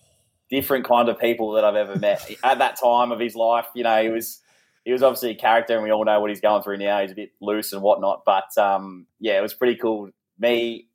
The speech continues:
Speaker 1: Hayden Crozier, and another mate, Cam Marshall, just got to go to his house in Fort Lauderdale, I think it was.
Speaker 2: Yeah.
Speaker 1: Made, made him breakfast,
Speaker 2: <laughs>
Speaker 1: then went and trained for him or with him and tried to defend him on,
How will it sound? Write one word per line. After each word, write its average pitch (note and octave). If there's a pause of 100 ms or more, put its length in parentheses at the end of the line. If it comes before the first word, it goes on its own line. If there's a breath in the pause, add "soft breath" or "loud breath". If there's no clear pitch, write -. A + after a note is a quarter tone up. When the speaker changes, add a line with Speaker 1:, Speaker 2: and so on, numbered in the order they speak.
(120)
Speaker 1:
Hayden A#2
Crozier, G#2+
and G2
another G#2
mate, G2+
Cam G2+
Marshall, G2
just -
got G3
to G3+
go G3
to F#3+ (260)
his A#2
house A2
in G2+
Fort F3+
Lauderdale, F#2+
I -
think G2
it F2+
was. F2+ (160)
Speaker 2:
Yeah. F#2+ (500)
Speaker 1:
Made, C#3+
made C#3
him D3+
breakfast, D3 (360)
Speaker 2:
<laughs> -
Speaker 1:
then C#3
went D3+
and D3
trained D3
for B2+
him D3+ (240)
or A#2
with C#3+
him C3
and A#2
tried B2
to A#2+
defend A2+
him A2+
on, G#2+